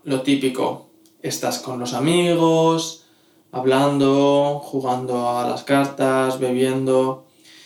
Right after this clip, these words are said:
Y hay dos cosas que a mí no me gustan mucho. Una es comprar,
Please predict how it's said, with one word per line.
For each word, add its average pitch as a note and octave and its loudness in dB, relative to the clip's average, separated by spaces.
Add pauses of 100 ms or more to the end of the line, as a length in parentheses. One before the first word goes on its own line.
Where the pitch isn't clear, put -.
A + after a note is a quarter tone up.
(680)
Y D#3 4 (960)
hay E3 2
dos - 0
cosas F3+ -2
que D3+ -4
a C#3+ 2
mí D3 0
no C#3+ 0
me C#3+ 0
gustan C#3 0
mucho. E3 -2 (960)
Una E3+ 2
es D#3 -2
comprar, E3+ 0